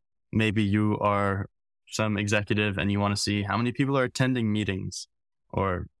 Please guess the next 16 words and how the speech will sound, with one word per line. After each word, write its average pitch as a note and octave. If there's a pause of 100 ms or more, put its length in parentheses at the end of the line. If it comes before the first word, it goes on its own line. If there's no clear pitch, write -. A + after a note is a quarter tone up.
you F2+
know, -
you're -
just G2
a -
data A2+
analyst G#2
and F#2
you're G2
just A#2
interested G#2+
in G2
collecting G#2
these G2
statistics -
about G#2+